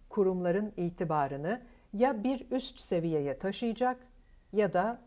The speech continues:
daha alt seviyeye indirecek. Yaklaşıma göre kurumların belirlenecek bu durum yani. Pandemi sürecinde ülkelerin çöken sağlık sistemleri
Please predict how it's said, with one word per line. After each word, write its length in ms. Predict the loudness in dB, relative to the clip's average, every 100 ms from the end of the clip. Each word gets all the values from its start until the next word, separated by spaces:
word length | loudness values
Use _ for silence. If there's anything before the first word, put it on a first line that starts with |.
| -4
daha 240 | 0 0
alt 200 | 0 -2
seviyeye 540 | -4 -2 -2 -2 -4 -6
indirecek. 680 | -8 -8 -8 -8 -10 -10 -20 -20 _ -20 -20 -16 -10
Yaklaşıma 560 | -8 -2 -2 0 -2
göre 300 | -2 -2 -4 -10 -20 -8
kurumların 540 | -6 -6 -8 -10 -12 -16 -20 _ -20 -20 -20 -20 -20 -20 -20 -20 -10 -6
belirlenecek 720 | -4 -4 -6 -8 -8 -8 -8
bu 100 | -8
durum 220 | -6 -6
yani. 340 | -8 -8 -10 -16 -20 -20 -20 -20 -20 -20 _ -20 -20 -20 -20 _
Pandemi 400 | 0 2 0 -2
sürecinde 720 | -4 -2 -2 -2 -2 -2 -2
ülkelerin 720 | -2 -2 0 0 2 0 -4 -4
çöken 440 | -4 -2 -2 -4
sağlık 480 | -4 -2 0 -2 -4
sistemleri 800 | -8 -6 -4 -4 -4 -2 -2 -4